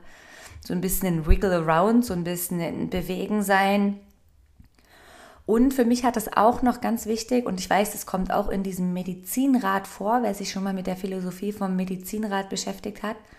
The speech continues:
beinhaltet das auch Weisheit. So die drei Punkte, der Körper,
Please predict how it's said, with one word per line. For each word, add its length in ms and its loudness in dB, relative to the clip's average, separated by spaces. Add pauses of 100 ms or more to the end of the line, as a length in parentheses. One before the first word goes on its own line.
(580)
beinhaltet 540 -2
das 180 -6
auch 400 2
Weisheit. 600 -4 (280)
So 140 -6
die 160 -6
drei 180 0
Punkte, 400 8
der 140 -4
Körper, 500 2